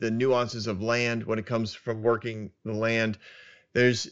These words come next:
like, they just gained understanding of what everything was going. And then it says, uh, like in verse two, later she gave birth to Abel. You know, now Abel was, was a,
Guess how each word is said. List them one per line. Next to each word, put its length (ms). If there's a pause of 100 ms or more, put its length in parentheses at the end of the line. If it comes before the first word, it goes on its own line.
like, 440
they 160
just 260
gained 260
understanding 580
of 100
what 140
everything 320
was 140
going. 460
And 100
then 140
it 60
says, 460 (760)
uh, 320
like 180
in 120
verse 260
two, 260
later 380
she 160
gave 260
birth 300 (520)
to 200
Abel. 460 (600)
You 100
know, 100
now 320
Abel 320
was, 220 (160)
was 320
a, 100